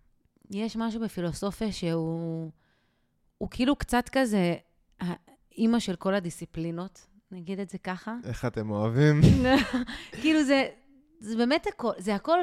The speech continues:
Speaker 1: וזה כלום, באותו,
Speaker 2: כן.
Speaker 1: באותו זמן, כי, כי זה מאוד קשה, נגיד עכשיו, אה, להתחיל להסביר לך משהו מסוים, או אני בעיקר ראיתי איך המחשבה שלי מתפתחת, ואיך היכולת שלי לחשוב, לחשוב דברים שהם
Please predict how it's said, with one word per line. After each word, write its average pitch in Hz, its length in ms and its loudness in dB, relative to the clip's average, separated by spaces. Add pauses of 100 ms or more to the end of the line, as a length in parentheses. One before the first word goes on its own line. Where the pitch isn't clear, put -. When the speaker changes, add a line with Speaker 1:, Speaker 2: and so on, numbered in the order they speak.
Speaker 1:
וזה 185 140 0
כלום, 156 440 -2 (100)
באותו, 190 280 -2 (160)
Speaker 2:
כן. 202 100 0
Speaker 1:
באותו 202 260 2
זמן, 175 360 -2
כי, 190 340 -2 (460)
כי 240 100 -2
זה 233 100 2
מאוד 254 180 2
קשה, 294 280 0
נגיד 247 300 -2
עכשיו, 214 520 0
אה, 185 280 0
להתחיל 214 400 -2
להסביר 196 480 -2
לך 185 200 -8 (600)
משהו 208 360 -6
מסוים, 175 720 -4
או 165 160 -6 (520)
אני 185 320 0
בעיקר 233 440 0
ראיתי 247 440 0
איך 208 440 -2 (760)
המחשבה 170 880 -4
שלי 214 380 -6
מתפתחת, - 960 -6
ואיך 180 280 -4
היכולת 196 360 -2
שלי 170 180 -4
לחשוב, 160 420 -6
לחשוב 196 500 -2
דברים 180 500 -2
שהם 165 380 -4